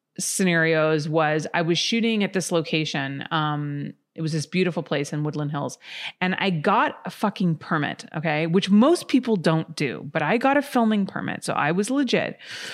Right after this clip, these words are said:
And the agent who I was, like, working with was kinda shady. And the guy who was there, who was at the place, was, like, this basketball N B A player.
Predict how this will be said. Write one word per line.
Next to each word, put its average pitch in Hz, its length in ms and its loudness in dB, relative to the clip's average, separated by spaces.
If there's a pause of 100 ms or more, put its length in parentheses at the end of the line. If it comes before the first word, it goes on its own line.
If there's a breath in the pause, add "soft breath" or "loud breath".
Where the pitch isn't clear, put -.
(280 loud breath)
And 180 600 2
the 180 260 2
agent 226 500 4 (100)
who 175 520 4
I 160 140 2
was, 165 180 0
like, 160 160 0
working 180 300 2
with 180 160 2
was 175 100 -2
kinda 175 280 2
shady. 165 540 2 (440 loud breath)
And 175 180 2
the 175 60 4
guy 208 600 4
who 175 560 6
was 160 240 2
there, 175 640 4 (320 loud breath)
who 220 100 4
was 190 120 6
at 214 200 2
the 175 60 -2
place, 196 380 2
was, 175 120 0
like, 170 120 2
this 185 140 0
basketball 165 540 0
N 165 200 2
B 160 140 4
A 190 100 6
player. 147 460 -2